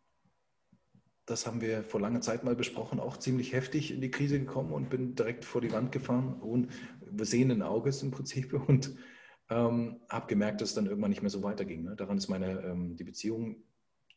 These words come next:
mit der Mutter meiner beiden Kinder gescheitert. Und ich habe dann gemerkt, dass das vieles nicht im Lot war. Hab mir dann Unterstützung geholt, hab mich darauf konzentriert, was für mich wichtig ist, hab, ähm, mir neue Routinen ein-, eingebaut,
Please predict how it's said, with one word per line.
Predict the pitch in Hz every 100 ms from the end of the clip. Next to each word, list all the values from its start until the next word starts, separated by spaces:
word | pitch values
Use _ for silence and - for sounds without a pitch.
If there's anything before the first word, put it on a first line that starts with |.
| _
mit | 101 95
der | 101 92
Mutter | 101 123
meiner | 123 120
beiden | 113 113
Kinder | - 113
gescheitert. | 107 - 107 110 - - - - - - - - _ _
Und | 92 101 101 98
ich | 98 - -
habe | 95 95 95 95 92 - _ _ _ _
dann | 92 95
gemerkt, | 98 90 92 95 90
dass | - -
das | 87 - - - _ _ _ _ -
vieles | - 117 117 95
nicht | 98 95
im | 90
Lot | 90 -
war. | 85 80 - -
Hab | 92 87
mir | 95
dann | 95 101
Unterstützung | 101 - - 117
geholt, | 101 104 101
hab | 98
mich | 98
darauf | - 98 98
konzentriert, | 101 101 - 101 101
was | 98 - - - _
für | - 107
mich | 107
wichtig | 107 98 -
ist, | 98 95 -
hab, | 95 - 98
ähm, | 92 92 92 92
mir | 92 95
neue | 95 98
Routinen | 98 98 131 131 123 107 107
ein-, | 104 104 -
eingebaut, | - 104 104 92 92 95 95